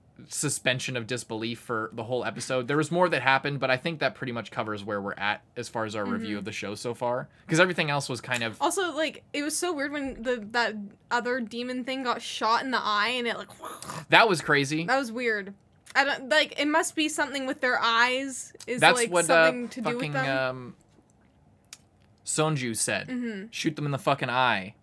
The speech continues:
Speaker 2: Yeah.
Speaker 1: That's if you're,
Speaker 2: And there's
Speaker 1: if you
Speaker 2: something
Speaker 1: need
Speaker 2: with
Speaker 1: to
Speaker 2: that
Speaker 1: fight them.
Speaker 2: thing had, like, a million eyes, and I, w-, we were talking about last time, like, the more eyes, the more, like, out of control it is, or, like, the
Speaker 1: Mm.
Speaker 2: more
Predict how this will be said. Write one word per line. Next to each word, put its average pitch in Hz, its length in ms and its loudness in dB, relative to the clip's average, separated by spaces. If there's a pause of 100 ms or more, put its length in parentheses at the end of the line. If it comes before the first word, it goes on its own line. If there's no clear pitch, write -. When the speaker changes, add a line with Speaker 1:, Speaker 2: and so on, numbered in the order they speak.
(140)
Speaker 2:
Yeah. 233 320 -2 (120)
Speaker 1:
That's 196 220 -2
if 127 160 -6
you're, 247 80 0
Speaker 2:
And 294 80 4
there's 330 180 4
Speaker 1:
if 370 60 2
you 349 40 0
Speaker 2:
something 320 120 0
Speaker 1:
need 311 60 2
Speaker 2:
with 302 80 0
Speaker 1:
to 311 40 6
Speaker 2:
that 302 80 12
Speaker 1:
fight 294 160 4
them. 320 80 0
Speaker 2:
thing 285 140 2
had, 269 260 2
like, 247 140 -2
a 269 60 -2
million 247 500 0
eyes, 233 480 4
and 240 360 -4 (200)
I, 254 100 0 (160)
w-, 240 260 -2
we 277 180 -2
were 277 120 -2
talking 262 240 -2
about 247 140 -6
last 226 220 0
time, 247 120 -4
like, 226 160 -4
the 233 60 -2
more 226 400 -2
eyes, 214 420 0
the 226 100 -6
more, 226 280 -4
like, 214 180 -4
out 214 220 -6
of 202 100 -10
control 214 500 -6
it 220 80 -2
is, 220 400 -2
or, 220 140 -8
like, 214 220 -6
the 220 80 -2
Speaker 1:
Mm. 208 60 0
Speaker 2:
more 214 380 -2